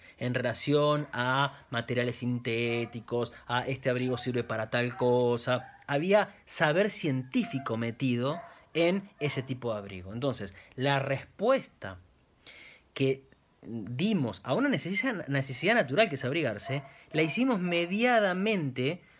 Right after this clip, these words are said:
por la ci-, o mediado por la ciencia, y eso es un objeto de la cultura. Los animales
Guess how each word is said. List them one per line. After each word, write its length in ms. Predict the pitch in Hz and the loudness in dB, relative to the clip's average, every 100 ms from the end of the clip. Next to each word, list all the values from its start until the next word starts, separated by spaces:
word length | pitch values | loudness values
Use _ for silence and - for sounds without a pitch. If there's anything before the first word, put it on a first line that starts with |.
| - _ - 131 - - | -20 _ -12 -12 -12 -4
por 180 | 135 | 0
la 120 | 170 170 | 2 0
ci-, 180 | - | 0
o 80 | 131 | -2
mediado 520 | 107 113 147 202 120 | -2 -2 2 4 2
por 140 | 98 139 | 0 0
la 100 | 170 | 0
ciencia, 720 | - 233 165 127 151 165 196 _ _ _ _ - - _ - | 0 0 0 0 -2 -2 -2 _ _ _ _ -20 -20 _ -2
y 200 | 208 311 | 2 4
eso 440 | 262 - 233 - - | 4 2 0 -2 -4
es 180 | 320 311 | -4 -2
un 80 | |
objeto 360 | 180 117 110 110 | -4 -4 -8 -4
de 100 | 120 | -4
la 80 | 151 | -4
cultura. 520 | - 254 330 143 90 - _ _ - | -6 -4 -4 -4 -8 -16 _ _ -12
Los 180 | 113 131 | -8 -4
animales 420 | 117 156 269 | 0 0 0